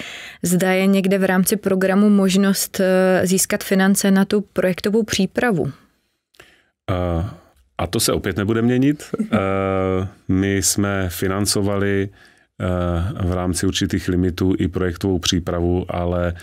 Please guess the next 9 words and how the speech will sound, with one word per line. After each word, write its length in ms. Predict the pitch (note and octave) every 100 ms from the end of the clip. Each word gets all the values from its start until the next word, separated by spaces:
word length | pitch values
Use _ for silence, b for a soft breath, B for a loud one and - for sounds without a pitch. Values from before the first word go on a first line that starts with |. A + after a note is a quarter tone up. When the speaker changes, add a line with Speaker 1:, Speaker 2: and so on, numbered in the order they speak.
| B B -
Speaker 2:
bude 300 | E2 F2+ F2
to 420 | F2 F#2 F2 F2 -
stále 380 | - F2+ F2
stejné. 340 | E2+ F2 E2 E2
To 120 | E2+
znamená, 360 | D#2+ E2 F2 F2
v 60 |
případě 420 | - F#2 F2+ E2
úspěchu 760 | - E2+ - - E2+ - F#2 F#2